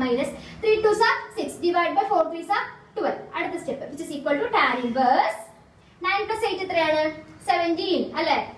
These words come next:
സെവന്റീൻ divided by twelve, whole divided by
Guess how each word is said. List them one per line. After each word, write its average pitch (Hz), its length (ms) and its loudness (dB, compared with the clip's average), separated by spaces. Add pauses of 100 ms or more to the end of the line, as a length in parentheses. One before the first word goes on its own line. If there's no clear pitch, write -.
(180)
സെവന്റീൻ 320 500 4 (100)
divided 285 480 2
by 311 100 2 (140)
twelve, 294 300 4 (200)
whole 480 400 4
divided 277 400 0 (100)
by 269 100 4